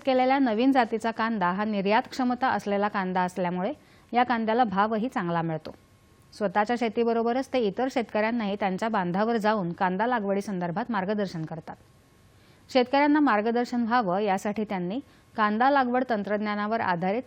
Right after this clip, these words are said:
कांद्याची सुवर्ण शेती हे पुस्तक लिहिलं आहे. कांद्याबरोबरच त्यांनी मका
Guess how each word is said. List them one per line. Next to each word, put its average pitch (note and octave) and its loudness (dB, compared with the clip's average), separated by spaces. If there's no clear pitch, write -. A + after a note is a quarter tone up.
कांद्याची G#3 0
सुवर्ण A3 0
शेती A#3+ -4
हे A3+ -2
पुस्तक A3 -6
लिहिलं F3 -2
आहे. D3+ -6
कांद्याबरोबरच C#4+ 4
त्यांनी C4 0
मका G#3+ 2